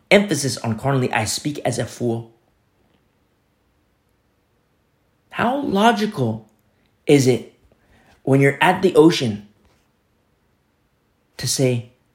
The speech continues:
"Go forward"? You see? But let us put aside logic.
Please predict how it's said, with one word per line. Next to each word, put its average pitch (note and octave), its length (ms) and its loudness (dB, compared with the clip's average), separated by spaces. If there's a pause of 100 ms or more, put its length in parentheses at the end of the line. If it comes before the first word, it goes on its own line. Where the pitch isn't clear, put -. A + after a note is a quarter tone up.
(200)
"Go A#2+ 160 0
forward"? - 520 -4 (2000)
You F3+ 80 -20
see? E3 360 -12 (2500)
But C3+ 120 0
let G3 140 4
us A3 140 -2
put G3+ 200 -4
aside E3 460 -2
logic. A2 600 -8